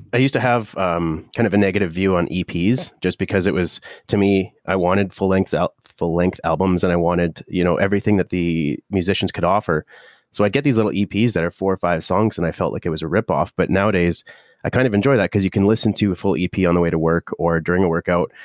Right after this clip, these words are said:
Um, you can revisit that music and then that means the musicians can put out the music when it's ready and when it's good instead of having to be forced to make extra music that's not.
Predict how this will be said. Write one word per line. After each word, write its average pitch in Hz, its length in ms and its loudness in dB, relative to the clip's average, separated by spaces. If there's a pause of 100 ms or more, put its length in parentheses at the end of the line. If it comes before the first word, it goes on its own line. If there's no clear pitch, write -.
(220)
Um, 80 500 0 (140)
you 98 100 -2
can 95 100 -2
revisit 98 380 0
that 92 160 2
music 87 360 0
and 92 100 2
then 90 100 2
that 87 160 0
means 90 360 0 (400)
the 101 60 2
musicians 95 500 2
can 101 180 0
put 101 200 0
out 90 140 0
the 87 60 0
music 87 320 2
when 95 160 2
it's 87 160 0
ready 85 200 2
and 80 100 2
when 90 140 2
it's 78 160 -2
good 95 260 0
instead 82 300 0
of 80 100 -2
having 82 220 0
to - 80 -10
be 82 100 -4
forced 87 400 -2
to 92 80 -2
make 82 220 0
extra 87 280 -2
music 76 280 0
that's - 160 -4
not. 73 280 -2